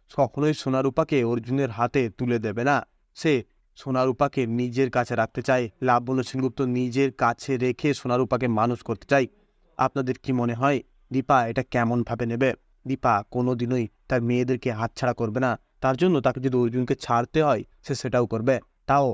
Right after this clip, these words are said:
সে তার মেয়েদের থেকে দূরে থাকবে না, কারণ সে জীবনের অনেকটা অংশ তার এক মেয়ের থেকে দূরে থেকেছে।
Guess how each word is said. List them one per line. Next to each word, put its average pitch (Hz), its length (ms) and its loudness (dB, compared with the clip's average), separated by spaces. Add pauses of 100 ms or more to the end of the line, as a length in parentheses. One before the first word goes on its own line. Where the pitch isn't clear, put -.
(140)
সে - 140 -6
তার 131 200 0
মেয়েদের 131 440 2
থেকে 135 300 0
দূরে 113 320 0
থাকবে 120 360 -2
না, 135 120 2 (360)
কারণ 147 180 2
সে 139 120 -4
জীবনের 131 400 0
অনেকটা 120 380 -2
অংশ 127 240 0 (200)
তার 117 140 4
এক 113 240 2
মেয়ের 120 240 -2
থেকে - 180 -2
দূরে 117 260 0
থেকেছে। 117 360 -2